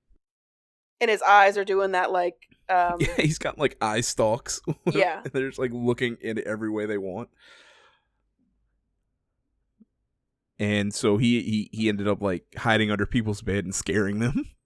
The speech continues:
Speaker 2: He just ended up scaring people because
Speaker 1: He thought he was a
Speaker 2: they called
Speaker 1: monster,
Speaker 2: him a
Speaker 1: and
Speaker 2: monster.
Speaker 1: monsters,
Speaker 2: Yeah.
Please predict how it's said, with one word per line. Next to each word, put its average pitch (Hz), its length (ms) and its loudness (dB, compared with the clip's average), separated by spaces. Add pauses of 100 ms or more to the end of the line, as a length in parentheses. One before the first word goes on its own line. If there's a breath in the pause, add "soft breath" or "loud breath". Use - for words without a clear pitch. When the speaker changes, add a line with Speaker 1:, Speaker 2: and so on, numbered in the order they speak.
Speaker 2:
He 220 100 -2
just 156 300 -6
ended 127 240 4
up 120 120 2
scaring 110 400 2
people 104 260 -2
because 104 460 -2 (260 soft breath)
Speaker 1:
He 226 80 -6
thought 214 160 4
he 226 80 6
was 226 100 6
a 233 60 2
Speaker 2:
they 220 60 -8
called 226 160 2
Speaker 1:
monster, 104 220 4
Speaker 2:
him - 40 0
a - 60 0
Speaker 1:
and 120 40 0
Speaker 2:
monster. 180 380 2
Speaker 1:
monsters, 185 260 -2
Speaker 2:
Yeah. - 280 -4